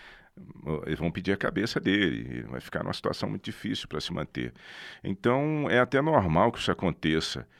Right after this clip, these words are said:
O Diniz, num jogo, eu lembro de um jogo com, com o Flamengo e São Paulo, que um jogo que terminou zero a zero, o Flamengo vinha fazendo gols em todos os jogos, chegou no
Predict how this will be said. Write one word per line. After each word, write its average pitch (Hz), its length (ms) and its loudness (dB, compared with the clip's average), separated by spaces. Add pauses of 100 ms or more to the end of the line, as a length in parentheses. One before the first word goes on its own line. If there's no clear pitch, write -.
(340)
O 78 160 -4
Diniz, 82 640 2
num 80 160 -2
jogo, 80 240 2
eu 76 60 4
lembro 80 260 2
de 78 60 -2
um - 20 -6
jogo 73 300 -2
com, 69 580 -4 (140)
com - 80 -12
o - 20 -8
Flamengo 69 500 0
e - 40 -6
São 69 200 -2
Paulo, 78 440 -2
que 65 100 -16
um 67 160 -6
jogo 67 200 -2
que - 40 -20
terminou 69 320 -4
zero 78 260 0
a 58 60 -4
zero, 71 460 -2
o - 40 -18
Flamengo 65 460 -8
vinha 67 220 -8
fazendo 65 420 -8
gols 67 240 -4
em 69 60 -8
todos 80 340 -6
os 71 100 -8
jogos, 73 300 -2
chegou 71 260 -2
no 73 160 -2